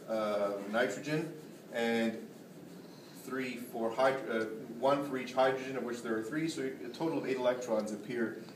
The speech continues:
in ammonia. So when we draw ammonia, we put the central atom in as nitrogen, and then we throw, uh, we,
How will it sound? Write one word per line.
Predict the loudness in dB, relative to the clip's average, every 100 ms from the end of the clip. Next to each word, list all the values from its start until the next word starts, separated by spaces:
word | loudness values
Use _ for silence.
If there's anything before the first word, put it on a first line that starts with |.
| -8
in | -4
ammonia. | -2 0 0 -2 -8 -14 -16 -14
So | -8
when | -6
we | 2
draw | 4 4
ammonia, | 4 0 0
we | 0
put | -4 -6
the |
central | 0 0 0 6
atom | 6 6 2
in | -4 -8 -12 -14 -4
as | -2 0
nitrogen, | 2 2 0 -2 -2 -4 -12 -14 -16 -16 -8
and | -4 0
then | 0
we | -2
throw, | -4 -2 -2
uh, | 0 0 0 0
we, | -2 -2